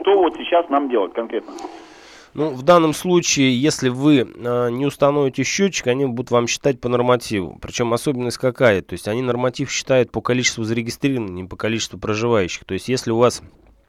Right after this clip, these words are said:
Speaker 2: зарегистрировано фактически в квартире там один человек, а проживает несколько, то ваш норматив, который они как бы вам установят, даже с учётом повышающих как бы коэффициентов, он будет ниже, чем реальное показание счётчика.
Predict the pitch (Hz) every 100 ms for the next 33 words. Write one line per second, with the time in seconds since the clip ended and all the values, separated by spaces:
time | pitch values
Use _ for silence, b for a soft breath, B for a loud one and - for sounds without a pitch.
0 | - - 101 117 117 - 131 131 104 90
1 | 104 - - - 110 98 92 - 104 113
2 | - 120 95 87 87 78 55 90 95 131
3 | 160 - 110 104 90 - 98 104 107 -
4 | 165 156 98 - - 98 110 - 117 113
5 | 117 - 160 - B B B B B 104
6 | 117 113 113 113 104 98 104 110 104 95
7 | 98 - 113 107 98 82 - - 110 101
8 | - 98 113 107 110 110 - 107 98 98
9 | - 101 95 - 101 - 156 151 - 101
10 | 98 120 107 120 127 104 - 98 95 101
11 | 113 107 95 - 101 110 104 101 92 -
12 | 92 - -